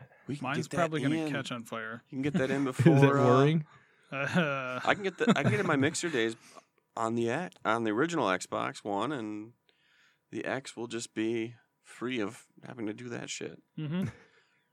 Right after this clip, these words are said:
Speaker 2: <laughs> Wait, that won't. It goes off your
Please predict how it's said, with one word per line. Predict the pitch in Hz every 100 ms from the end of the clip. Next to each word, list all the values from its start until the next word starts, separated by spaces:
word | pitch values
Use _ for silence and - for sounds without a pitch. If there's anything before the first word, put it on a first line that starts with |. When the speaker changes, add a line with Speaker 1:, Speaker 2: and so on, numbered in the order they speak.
| _ _ _ _ _ _ _ _ _ 139
Speaker 2:
<laughs> | - 92 - - - - - - - - _ _ _ _ _ _ _ _ _ _ _ _ _ _
Wait, | 107 87 _ _ - - _ _ _ _ _ _ _
that | 120
won't. | 131 - _ _
It | 98 -
goes | 147 131
off | 113 -
your | 92